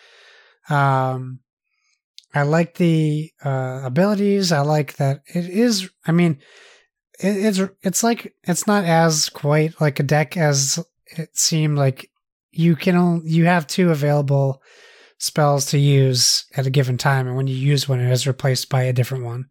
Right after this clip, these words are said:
Um, so you don't necessarily always know what spell you have. Um, you can stack some spells.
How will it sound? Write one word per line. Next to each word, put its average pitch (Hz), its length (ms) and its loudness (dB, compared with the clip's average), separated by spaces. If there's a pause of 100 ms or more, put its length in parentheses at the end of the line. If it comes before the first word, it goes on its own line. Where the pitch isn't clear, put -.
(760)
Um, 131 300 0
so 180 120 0
you 180 60 4
don't 175 160 2
necessarily 147 560 0
always 135 420 0
know 135 180 2
what 139 180 0
spell 143 300 0
you 147 120 0
have. 151 400 -4 (540)
Um, 127 260 0
you 151 60 2
can 147 140 0
stack 131 360 -2
some 135 240 -2
spells. 127 580 -2